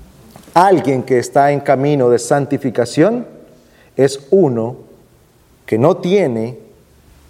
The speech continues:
al pecado como su amigo. No es su aliado.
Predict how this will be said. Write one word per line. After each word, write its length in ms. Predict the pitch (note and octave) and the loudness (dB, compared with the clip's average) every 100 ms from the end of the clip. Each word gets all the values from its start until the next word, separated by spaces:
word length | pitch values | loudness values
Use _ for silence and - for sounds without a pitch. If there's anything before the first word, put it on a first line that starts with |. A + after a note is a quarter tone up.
| _ _ | _ _
al 160 | B2+ B2 | 0 0
pecado 520 | - B2 C#3+ D3+ D3+ | 0 -2 2 2 2
como 220 | D3+ C3+ | 0 -4
su 160 | A#2 B2+ | -4 -6
amigo. 320 | A2+ A#2 F#2 - - _ _ _ _ - - - - - - - - _ - - | -4 -6 -6 -12 -20 _ _ _ _ -20 -20 -20 -20 -20 -20 -20 -20 _ -20 -4
No 320 | C3+ D3 E3 | 0 2 4
es 160 | F3 E3+ | 2 0
su 240 | - E3 | 0 2
aliado. 560 | C#3+ C3+ C#3+ A#2 G2 | 4 4 2 2 -2